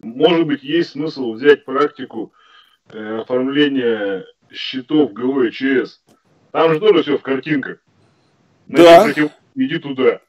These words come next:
Speaker 2: Да, и, кстати, у пожарных часто используется этот именно подход, да, то есть, чтобы, и это понятно почему, что в экстренных ситуациях всё должно быть упро-, информация
Speaker 1: Там
Speaker 2: должна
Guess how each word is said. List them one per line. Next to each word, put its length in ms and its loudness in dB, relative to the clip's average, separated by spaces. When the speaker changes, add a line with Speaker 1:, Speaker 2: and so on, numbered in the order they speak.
Speaker 2:
Да, 360 0
и, 360 -4
кстати, 420 -2
у 140 -4
пожарных 640 0
часто 400 -4
используется 640 -6
этот 340 -8
именно 320 -8
подход, 440 -6
да, 160 -2
то 120 -8
есть, 180 -10
чтобы, 320 -8
и 360 -4
это 220 -6
понятно 440 -2
почему, 360 -10
что 160 -16
в 100 -8
экстренных 500 -6
ситуациях 680 -6
всё 260 -8
должно 320 -6
быть 200 -12
упро-, 380 -10
информация 540 -6
Speaker 1:
Там 80 0
Speaker 2:
должна 200 -4